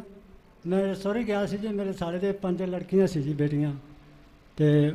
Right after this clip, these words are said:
ਮੈਂ ਉੱਥੇ ਵਿਸ਼ਵਾਸ ਕੀਤਾ ਜੀ ਵੀ ਬੇਟਾ ਹੋਣਾ ਚਾਹੀਦਾ ਜ਼ਰੂਰ ਇਸ ਘਰ 'ਚ। ਤੇ ਇੱਥੇ ਬੰਦ ਕੀਤਾ ਜੀ, ਤੇ pastor ਦਾ ਪ੍ਰੋਗਰਾਮ ਚੱਲਦਾ ਸੀ, ਸਤਸੰਗ।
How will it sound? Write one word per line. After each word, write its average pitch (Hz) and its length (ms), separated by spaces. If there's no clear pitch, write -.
ਮੈਂ 175 220
ਉੱਥੇ 202 160
ਵਿਸ਼ਵਾਸ 175 360
ਕੀਤਾ 180 340
ਜੀ 170 80
ਵੀ 165 100
ਬੇਟਾ 156 340
ਹੋਣਾ 147 220
ਚਾਹੀਦਾ 139 320
ਜ਼ਰੂਰ 123 240
ਇਸ 127 200
ਘਰ 127 80
'ਚ। 123 240
ਤੇ 151 260
ਇੱਥੇ 214 180
ਬੰਦ 170 240
ਕੀਤਾ 185 380
ਜੀ, 180 160
ਤੇ 180 120
pastor 175 360
ਦਾ 170 140
ਪ੍ਰੋਗਰਾਮ 165 260
ਚੱਲਦਾ 156 300
ਸੀ, 147 80
ਸਤਸੰਗ। 139 460